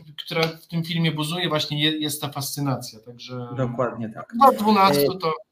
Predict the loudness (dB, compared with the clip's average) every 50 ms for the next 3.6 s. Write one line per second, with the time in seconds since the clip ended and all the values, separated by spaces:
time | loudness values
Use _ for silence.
0 | _ _ _ _ _ _ -2 0 0 -2 -10 _ _ -16 -16 -16 _ _ _ _
1 | _ _ _ _ -8 -6 -4 -2 -2 -2 -2 0 0 0 0 0 -2 -2 -2 -2
2 | -4 -4 -8 -16 -20 -18 -16 -14 -14 -14 -14 -14 -14 -14 -14 -12 -12 -14 -14 -14
3 | -12 -10 -10 -8 -6 -4 -4 -4 -4 -6 -8 -10